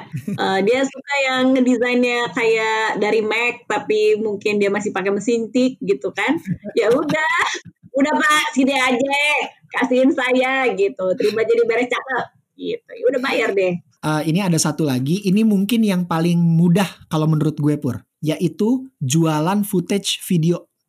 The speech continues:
Speaker 2: Ini yang
Speaker 1: Nah.
Speaker 2: dimasukin kayak ke Shutterstock semacam
Speaker 1: Betul.
Speaker 2: itu. Iya, iya, iya.
Speaker 1: Betul. Ah, ah,
Speaker 2: Berapa
Speaker 1: kalau
Speaker 2: itu?
Speaker 1: kayak, kalau di Indonesia sendiri tuh ada, eh, platform-platform kayak stockshot dot I D gitu, di mana teman-teman bisa tuh jual, misalnya teman-teman punya footage,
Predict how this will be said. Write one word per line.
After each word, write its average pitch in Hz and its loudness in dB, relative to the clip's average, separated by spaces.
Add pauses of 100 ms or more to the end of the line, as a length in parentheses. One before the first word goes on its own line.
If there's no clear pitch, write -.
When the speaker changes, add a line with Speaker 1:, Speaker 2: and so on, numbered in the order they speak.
Speaker 2:
Ini 196 2
yang 160 2
Speaker 1:
Nah. 170 2
Speaker 2:
dimasukin 175 0
kayak - -10
ke 190 -2
Shutterstock - -4 (160)
semacam 170 -2
Speaker 1:
Betul. 180 0
Speaker 2:
itu. 175 0 (440)
Iya, 160 0
iya, 156 0
iya. 147 -2
Speaker 1:
Betul. 139 -10
Ah, 143 -10
ah, 147 -6
Speaker 2:
Berapa - -
Speaker 1:
kalau 147 -2
Speaker 2:
itu? - -4
Speaker 1:
kayak, 139 0 (160)
kalau 156 0
di 151 4 (140)
Indonesia 160 2
sendiri 156 0
tuh 190 -4
ada, 175 0
eh, 143 -4
platform-platform 143 -4
kayak 156 -2
stockshot 147 -2
dot 139 -2
I 139 0
D 151 2
gitu, 135 -2
di 131 0
mana 135 0
teman-teman 160 -2 (240)
bisa 196 0
tuh 269 2
jual, 190 2 (240)
misalnya 190 0 (160)
teman-teman 180 0
punya 175 2
footage, 196 -4